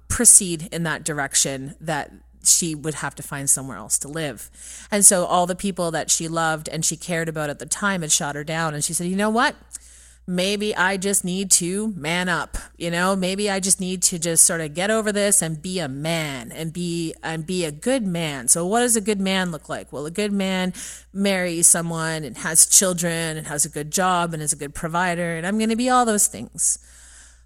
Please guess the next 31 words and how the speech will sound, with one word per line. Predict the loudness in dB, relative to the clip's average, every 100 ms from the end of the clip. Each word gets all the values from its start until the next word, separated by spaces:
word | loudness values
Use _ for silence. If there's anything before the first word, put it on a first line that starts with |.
| -20 -16 -2
Um, | 2 2 0 -4 -16 -20 -20 -20 -20 -20 -20 -20 -18 -4
but | 2 4
Zoe | 4 4 2
was | 2
never | 2 0 0 0
happy | -2 -2 -6 -10 -12 -12
being | -10 -8 -6
those | -4 -2 -2
things. | -2 -10 0 0 0 -6 -14 -6 -4
And, | 0 0
and | 2 2
I | 2
knew | 2 2 2
that. | 0 0 -2
We, | 0 0 0
I | 0
mean, | 2 2
she, | 2 2 2 0 -2 -6 2
she | 4 4 2 0 -4 -8 -12
l-, | -8 -8
met | -6 -2 -2 -2
me | -2 0 -2
and | -4 -8 -4 0
she | 0 0
loved | 0 0 0
me | 0 -2 -4
and | -4
I | -2 0
loved | 0 -2
her | -4 -2 2 2
and, | 0 -4 -4 -4